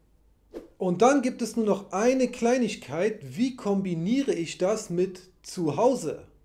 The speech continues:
Das ist ganz einfach, hier benutze ich auch die Präposition von. Das heißt, wenn du mich fragst, „Benjamin, woher kommst du gerade?“,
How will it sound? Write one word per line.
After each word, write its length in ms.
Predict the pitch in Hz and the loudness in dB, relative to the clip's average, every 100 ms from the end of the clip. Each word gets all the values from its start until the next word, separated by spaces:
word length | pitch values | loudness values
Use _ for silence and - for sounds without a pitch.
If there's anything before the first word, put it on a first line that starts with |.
| - - - | -20 -20 -16
Das 340 | 127 214 262 | 4 6 6
ist 160 | 285 - | 4 2
ganz 220 | 196 175 | 2 2
einfach, 480 | 156 196 196 254 247 | 0 0 2 2 2
hier 260 | - 262 | -2 -2
benutze 400 | 240 208 208 208 | 0 0 0 0
ich 240 | 175 - - | -2 -2 -2
auch 300 | 151 208 226 | 0 2 0
die 160 | 185 | -6
Präposition 880 | - 160 160 165 156 170 - 202 202 | -8 -4 -4 -4 -8 -8 -4 -2 -2
von. 520 | 196 - 247 156 107 107 | 0 4 4 4 -6 -10
Das 240 | 135 - | -10 -2
heißt, 260 | 170 170 - | -2 -2 -4
wenn 220 | 151 147 | -6 -2
du 160 | 233 269 | -2 -2
mich 180 | 240 | -4
fragst, 500 | - 220 220 - - | -4 -2 -2 -4 -6
„Benjamin, 680 | - 254 262 220 180 143 123 | -2 0 0 -2 -2 -4 -6
woher 240 | 151 156 147 | -2 -2 -2
kommst 480 | - 233 277 - | -2 0 0 -4
du 40 | 175 | -6
gerade?“, 600 | 143 127 139 196 226 | -4 -6 -2 -2 -2